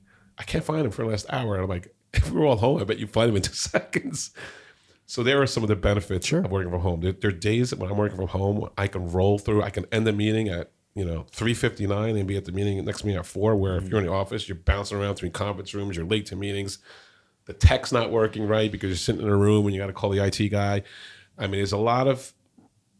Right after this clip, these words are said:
Speaker 1: inefficiencies, but to have that face-to-face is, is so valuable. So there, I think there's a balance. There's a couple of days a week where you can really get a lot of work done from home,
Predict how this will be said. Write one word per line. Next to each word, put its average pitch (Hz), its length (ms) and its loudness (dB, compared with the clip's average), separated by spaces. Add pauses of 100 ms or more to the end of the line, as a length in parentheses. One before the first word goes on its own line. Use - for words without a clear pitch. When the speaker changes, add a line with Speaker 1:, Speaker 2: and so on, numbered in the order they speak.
(120)
Speaker 1:
inefficiencies, 104 680 0
but - 580 0 (680)
to 95 120 -8 (100)
have 98 340 2
that 87 220 -2
face-to-face 101 800 -2
is, 85 220 -14 (240)
is 87 180 -14
so - 320 2
valuable. 78 500 -2 (800)
So - 200 2
there, 107 220 4
I 117 100 6
think 117 160 2
there's 90 160 0
a 87 60 0
balance. 80 540 -6 (140)
There's 90 120 -8
a 82 40 -12
couple - 240 -4
of 117 60 -6
days 123 180 0
a 127 60 -6
week 113 420 -10
where 95 120 -10
you 92 160 -8
can 92 200 -12
really 92 280 -6
get 98 140 -6
a 92 40 -6
lot 87 180 -8
of 95 80 -8
work 101 200 -6
done 101 120 -6
from 120 180 -8
home, 95 240 -2